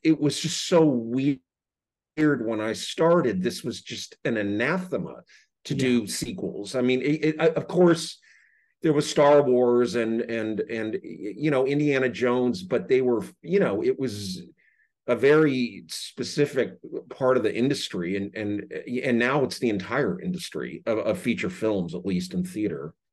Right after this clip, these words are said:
Speaker 2: It is. It's, it
Speaker 1: Yeah.
Speaker 2: is, it is an interesting point, because it's just like they've taken over everything. <clears throat> And it's just like the world has moved on to decide that everybody just wants to lean into somebody's I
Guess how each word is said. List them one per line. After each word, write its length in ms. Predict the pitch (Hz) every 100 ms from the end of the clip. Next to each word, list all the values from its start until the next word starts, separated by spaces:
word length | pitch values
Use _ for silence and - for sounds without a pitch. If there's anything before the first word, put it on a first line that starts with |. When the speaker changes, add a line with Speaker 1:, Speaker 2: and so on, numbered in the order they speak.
| _ _ _ _ -
Speaker 2:
It 140 | 175
is. 220 | 180 156
It's, 200 | 156 - - - - -
it 140 | 220
Speaker 1:
Yeah. 60 | 226
Speaker 2:
is, 100 | 208 180 170 _ -
it 120 | 196
is 120 | 190
an 100 | 202
interesting 880 | 185 170 165 147 - 151 139 135 131 _ _ _
point, 320 | - 147 139
because 360 | 135 127 143 127
it's 120 | 131
just 320 | - 135 -
like 220 | 143 135 151
they've 160 | 151
taken 340 | 147 175 156 147
over 240 | 131 135
everything. 500 | 139 131 117 113 92 _ _ _ _
<clears throat> 560 | - 165 - 147 - -
And 580 | 143 139 139 131 127 139 -
it's 540 | 143 135 131 - - -
just 280 | - 147 -
like 200 | 139 135
the 80 | 151
world 340 | 135 139 139
has 160 | 131 120
moved 300 | 139 135 131
on 100 | 135
to 80 | 127
decide 240 | 135 131
that 120 | 139 151
everybody 320 | 156 156 151
just 240 | 175 - _ _ _
wants 260 | 139 147 -
to 100 | 147
lean 260 | 147 139
into 180 | 139 131
somebody's 400 | 117 135 131 131 -
I 220 | 123 120